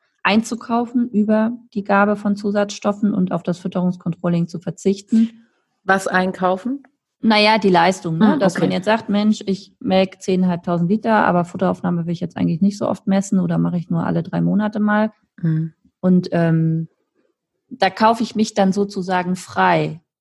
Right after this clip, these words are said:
Speaker 1: Und
Speaker 2: Hm.
Speaker 1: ja, mein, mein Bestreben ist eigentlich immer, diese halbe Stunde zu investieren, weil ich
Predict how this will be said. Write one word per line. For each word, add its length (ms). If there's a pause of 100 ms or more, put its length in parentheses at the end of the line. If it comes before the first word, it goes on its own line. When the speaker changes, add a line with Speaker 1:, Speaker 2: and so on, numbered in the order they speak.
Speaker 1:
Und 440
Speaker 2:
Hm. 360 (800)
Speaker 1:
ja, 260
mein, 640 (160)
mein 360
Bestreben 520
ist 180
eigentlich 320
immer, 260
diese 340
halbe 280
Stunde 480
zu 160
investieren, 720
weil 160
ich 220